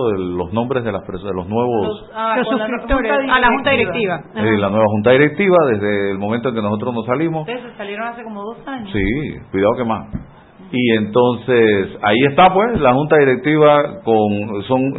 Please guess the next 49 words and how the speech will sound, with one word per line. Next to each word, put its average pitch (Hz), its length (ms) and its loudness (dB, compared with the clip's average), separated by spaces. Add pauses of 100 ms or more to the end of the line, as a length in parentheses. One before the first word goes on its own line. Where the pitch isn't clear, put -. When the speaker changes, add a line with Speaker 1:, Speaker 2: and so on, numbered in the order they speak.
(220)
Speaker 1:
nuevos 123 320 4
miembros, 147 340 2
está 113 380 2
nue-, 104 320 0
mi 104 100 0
amiga, 120 340 2 (500)
no 101 100 0
voy 117 140 2
a 117 60 0
mencionar 107 380 -2
el 113 60 -2
nombre 120 340 -2
porque 92 240 -8
no 98 120 -4
vale 110 200 2
la 101 140 0
pena, 113 220 -2 (540)
eh, 98 160 -2 (380)
y 110 140 2 (100)
ella 131 140 6
anda 135 160 2
en 113 80 2
lo 107 80 0
suyo, 156 440 4
ella 131 180 2
está 123 320 2 (260)
haciendo 127 320 -2
su 117 120 -4
trabajo, 127 400 4
es 123 40 0
una 127 160 0
persona 107 320 -2
muy 120 160 -4
seria, 123 320 0
muy 113 140 -2
decente, 107 440 -4 (440)
la 92 180 0
que 87 60 -6
está 90 180 0
al 95 80 -4
frente 95 320 -4
de 85 180 0
Speaker 2:
O 87 40 0
sea, 214 160 6
Speaker 1:
este 165 120 -2
Speaker 2:
déjame 285 300 4
explicar 220 420 -4
qué 226 120 -10
pasa. 180 440 -6